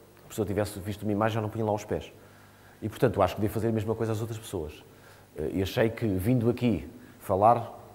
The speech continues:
eh, em torno do meu trabalho e a propósito de uma exposição que vai inaugurar logo, achei que devia-vos trazer meia dúzia de imagens, quanto mais não fosse, do que é que podem ver lá, porque podem,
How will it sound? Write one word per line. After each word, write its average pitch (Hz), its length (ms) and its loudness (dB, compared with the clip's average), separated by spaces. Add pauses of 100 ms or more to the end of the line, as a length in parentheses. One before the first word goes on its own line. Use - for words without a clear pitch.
(120)
eh, 82 160 -4
em 101 60 0
torno 110 280 0
do 101 80 -2
meu 104 120 2
trabalho 113 440 6
e - 20 4
a 120 40 0
propósito 107 400 0
de 120 60 -2
uma 123 100 0
exposição 113 420 -4
que 101 60 -12
vai 113 100 0
inaugurar 101 420 4
logo, 71 340 0 (680)
achei 120 220 0
que 101 60 -6
devia-vos 117 300 0
trazer 104 320 0
meia 113 200 4
dúzia 98 240 0
de 85 80 -2
imagens, 80 420 0
quanto 85 180 -6
mais 85 140 -4
não 87 80 -6
fosse, - 380 -12 (240)
do 82 120 -8
que 104 140 -2
é 92 40 0
que - 160 -8
podem 85 280 -2
ver 82 180 -4
lá, 78 220 0
porque - 280 -12 (100)
podem, 123 640 0